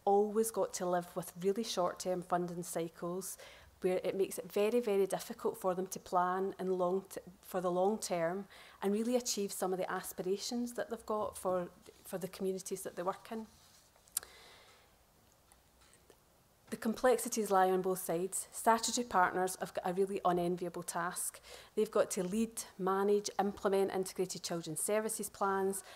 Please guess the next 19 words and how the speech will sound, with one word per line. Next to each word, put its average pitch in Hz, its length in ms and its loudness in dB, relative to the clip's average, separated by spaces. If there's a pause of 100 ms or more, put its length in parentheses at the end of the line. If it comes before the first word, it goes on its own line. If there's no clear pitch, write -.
(300)
and 202 100 2
obviously 220 540 4
from 185 240 0
their 214 200 4
perspective, - 920 -4 (680)
the 196 80 -10
third 240 240 -2
sector's - 380 -4
enormous. 190 920 0 (100)
Uh, 175 140 -6
there's 165 300 -6
wee 220 160 -2
organisations, 240 680 -2
there's - 140 -8
big 226 200 -6
organisations. 247 920 -2 (260)
You 175 80 -4
know, 165 80 -8
they're, 175 200 -2